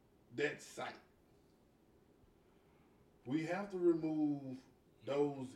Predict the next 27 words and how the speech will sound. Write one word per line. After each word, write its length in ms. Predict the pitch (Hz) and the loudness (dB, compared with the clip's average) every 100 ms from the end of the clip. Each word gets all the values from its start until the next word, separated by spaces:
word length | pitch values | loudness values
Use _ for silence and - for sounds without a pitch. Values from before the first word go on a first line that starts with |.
| 123 | -6
emotions 800 | 117 123 143 135 - 123 107 104 92 | -4 0 0 -2 -6 -8 -8 -12 -10
getting 340 | 123 127 110 98 | -4 -2 -2 -4
there. 80 | 82 - - - - - - | -10 -18 -20 -20 -20 -20 -4
We 140 | 156 156 | 0 0
have 240 | 175 196 | 0 -2
to 80 | 180 | -2
remove 720 | 160 143 143 147 135 127 117 113 - - - - - - - - 120 | 0 0 0 0 0 -2 -4 -8 -16 -20 -20 -20 -20 -20 -20 -16 0
the 340 | 127 117 104 101 - - - - | 2 2 -2 -6 -14 -20 -20 -8
texture 400 | - 170 - 143 123 | 0 0 0 -6 -4
of 100 | 120 - | -6 -6
fitting 320 | 151 143 135 | -4 -4 -4
in 400 | 127 117 110 110 107 | -4 -4 -6 -8 -10
and 100 | 117 117 131 | -12 -8 -8
understanding 760 | 127 113 123 123 117 110 107 98 | -8 -8 -6 -4 -4 -6 -8 -6
decorum. 460 | 113 - 147 - - - - - - - 113 | -8 -6 -4 -2 -4 -10 -20 -20 -20 -14 -2
Now, 180 | 135 | 0
what 100 | 131 | 0
I 80 | 139 147 | 0 0
mean 220 | 180 175 | 0 0
by 120 | 156 147 | -2 -2
decorum, 500 | 139 - 160 131 120 | -6 -2 0 0 -2
I 40 | 127 135 | -4 -6
mean 160 | 127 123 | -4 -4
mental 500 | 151 151 - 143 117 | -4 -6 -6 -6 -6
and 100 | 113 | -10
spiritual 440 | 107 135 135 127 107 | -12 -8 -6 -6 -8
decorum. 480 | 98 - 90 - | -12 -14 -18 -18